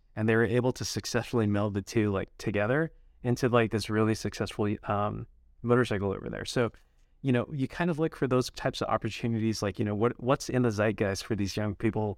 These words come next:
What's in the zeitgeist for the older customers? Like, you know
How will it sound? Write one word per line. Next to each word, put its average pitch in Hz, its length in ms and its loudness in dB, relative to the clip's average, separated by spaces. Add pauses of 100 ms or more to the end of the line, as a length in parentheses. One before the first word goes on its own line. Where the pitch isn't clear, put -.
What's 127 160 -2
in 131 80 2
the 113 60 0
zeitgeist 104 420 0
for 104 120 -4
the - 40 -6
older 120 260 4
customers? 113 540 -4 (400)
Like, 107 260 2
you 127 140 2
know 95 180 2